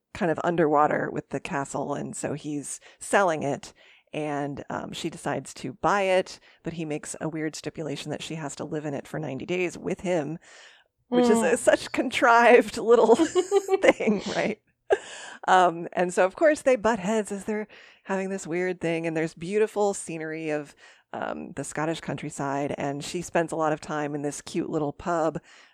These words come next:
Speaker 1: uh, with a new set of friends who all knit <laughs> together in this pub, so it's just so cozy and silly.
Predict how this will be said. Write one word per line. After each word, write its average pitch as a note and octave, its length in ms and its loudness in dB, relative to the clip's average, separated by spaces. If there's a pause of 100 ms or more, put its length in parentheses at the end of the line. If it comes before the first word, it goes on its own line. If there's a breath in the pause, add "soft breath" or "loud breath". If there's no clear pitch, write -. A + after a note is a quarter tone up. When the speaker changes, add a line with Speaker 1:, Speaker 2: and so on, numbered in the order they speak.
(120)
Speaker 1:
uh, - 340 0 (200)
with D#3+ 340 -4
a D3+ 100 -4
new D#3+ 580 -4 (280)
set - 340 -2
of D3+ 100 -6
friends D3+ 380 -4
who F3+ 140 -2
all C#3 120 -2
knit D3+ 300 -2
<laughs> - 80 -12
together F#4 380 4
in E4+ 100 2
this F#4 220 0
pub, F#4 360 6
so - 200 2
it's B3 160 2
just - 200 -6
so C4 200 4
cozy F#3+ 520 2
and F#3 160 -2
silly. D#3+ 400 -2